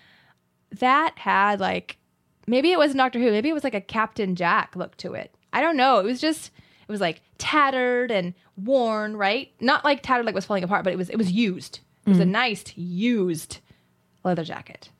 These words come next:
Speaker 2: Her face right now, you guys, is, like, priceless.
Speaker 1: What does that mean?
Speaker 2: Because you're like
Speaker 1: <laughs> Summer, you're funny,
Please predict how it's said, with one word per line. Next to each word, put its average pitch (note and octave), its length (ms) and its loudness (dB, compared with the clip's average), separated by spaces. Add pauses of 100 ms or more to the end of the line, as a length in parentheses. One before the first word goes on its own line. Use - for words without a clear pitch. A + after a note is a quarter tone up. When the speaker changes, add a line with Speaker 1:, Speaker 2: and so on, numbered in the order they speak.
(140)
Speaker 2:
Her A3 180 0
face F3 360 -2
right E3 180 2
now, F3 140 0
you - 120 2
guys, - 240 -2
is, - 280 -6
like, F3+ 280 -2
priceless. - 560 -4 (280)
Speaker 1:
What G#3 100 -8
does G3 80 -6
that - 180 -6
mean? F3 280 -10 (400)
Speaker 2:
Because F#3+ 280 0
you're F#3 80 2
like - 260 0 (1080)
Speaker 1:
<laughs> - 1300 0
Summer, B3 200 2
you're B3 160 -2
funny, A3 300 -2